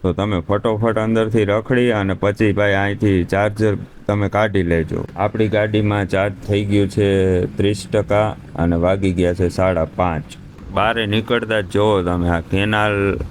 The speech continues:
આવી મસ્ત દેખાય છે. બાકી અહીંયા ભાઈ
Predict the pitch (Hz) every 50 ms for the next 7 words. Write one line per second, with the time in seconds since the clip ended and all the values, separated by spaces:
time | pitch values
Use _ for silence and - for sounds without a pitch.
0 | - 71 90 101 104 104 98 95 95 98 104 101 - - - 95 95 98 101 110
1 | 107 - 107 92 90 85 80 92 87 85 87 87 90 85 85 85 87 87 87 85
2 | 85 87 85 85 87 85 82 87 92 95 101